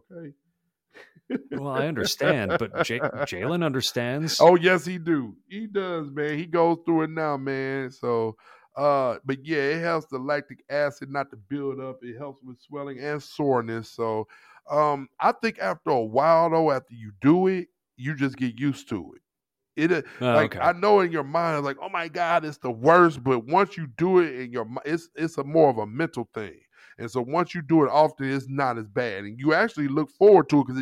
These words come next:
Speaker 1: you, you feel so much better after getting out.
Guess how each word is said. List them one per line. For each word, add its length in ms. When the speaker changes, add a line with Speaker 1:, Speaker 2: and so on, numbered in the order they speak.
Speaker 1:
you, 220
you 160
feel 360
so 240
much 300
better 320
after 320
getting 300
out. 280